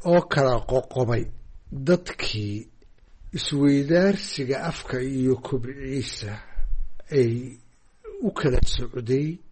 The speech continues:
ay, eh, uu saameyn lahaa oo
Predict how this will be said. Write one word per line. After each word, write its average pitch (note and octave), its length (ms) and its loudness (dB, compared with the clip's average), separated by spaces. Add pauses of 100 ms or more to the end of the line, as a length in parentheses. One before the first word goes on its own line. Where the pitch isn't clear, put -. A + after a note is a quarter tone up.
(1040)
ay, A2+ 600 4
eh, G#2+ 320 -2 (120)
uu C#3 220 4
saameyn C3+ 720 6
lahaa A2+ 460 -2 (120)
oo C3+ 220 -4